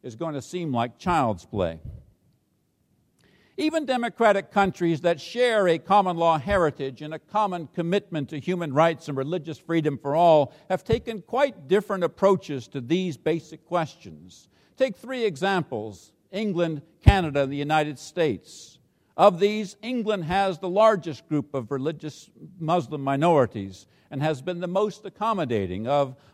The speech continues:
Muslim schools and charities and banks and arbitration tribunals that litigate and adjudicate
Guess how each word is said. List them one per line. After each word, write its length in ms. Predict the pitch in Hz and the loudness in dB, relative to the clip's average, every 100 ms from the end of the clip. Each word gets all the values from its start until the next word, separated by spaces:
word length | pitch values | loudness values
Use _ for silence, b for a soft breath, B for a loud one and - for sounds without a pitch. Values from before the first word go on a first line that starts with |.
| - | -2
Muslim 340 | 143 120 147 | -2 -2 -8
schools 580 | 127 - 214 180 135 113 | -8 -8 -4 -2 -2 -6
and 120 | 127 | -10
charities 640 | - 202 160 123 120 113 | 0 4 4 4 0 -4
and 140 | 131 123 | -6 0
banks 380 | 175 160 135 | 2 2 -2
and 100 | 135 | -4
arbitration 680 | 127 135 131 - 180 165 135 | 0 0 -2 -4 -2 -2 -6
tribunals 800 | 117 107 95 107 90 - - - _ _ _ _ - | -12 -10 -6 -6 -6 -12 -20 -20 _ _ _ _ -4
that 160 | 127 - _ 131 165 | -4 -4 _ -20 -10
litigate 760 | 190 196 185 143 160 165 143 160 | -4 -4 -4 0 2 2 0 -2
and 320 | 156 156 156 | 0 0 -2
adjudicate 760 | 135 - 202 185 - 156 156 | -8 -2 0 0 6 6 6